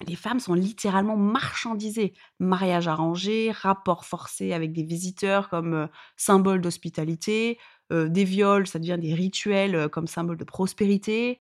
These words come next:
Et puis petit à petit, on officialise publiquement ces actes marchands. C'est-à-dire que le mariage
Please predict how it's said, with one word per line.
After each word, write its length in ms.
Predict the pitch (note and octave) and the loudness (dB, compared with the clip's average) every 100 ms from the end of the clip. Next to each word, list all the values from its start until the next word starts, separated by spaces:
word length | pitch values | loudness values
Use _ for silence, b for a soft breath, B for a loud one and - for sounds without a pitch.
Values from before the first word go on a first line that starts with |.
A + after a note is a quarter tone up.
| _ - | _ -8
Et 80 | F#3+ | -6
puis 160 | G#3 | -4
petit 280 | G3 - B3+ | -8 -8 -4
à 80 | F3+ | -4
petit, 300 | - - C#4+ | -4 -2 0
on 320 | C4 F#3+ F#3 | 0 0 0
officialise 1120 | G3 - G3+ F#3 - E3+ F3 C4 F#4+ F#3+ D#3 - _ | -2 -4 -6 -6 -2 -2 0 -2 -2 -4 -6 -6 _
publiquement 640 | - E4+ B3+ G#3+ G#3 B3+ E4 | 0 2 2 -2 0 0 2
ces 240 | - G3+ | 0 -4
actes 180 | A#3 - | -4 -4
marchands. 500 | G3 G3 - - D3 - _ _ | -2 -2 -2 -4 -4 -6 _ _
C'est-à-dire 320 | - F#3+ G3+ | -4 0 0
que 140 | G3+ F3 | -2 0
le 60 | |
mariage 800 | F#3 G3 G3 G3 G3 C#4 A#3+ F3+ | 2 2 2 2 2 2 0 -6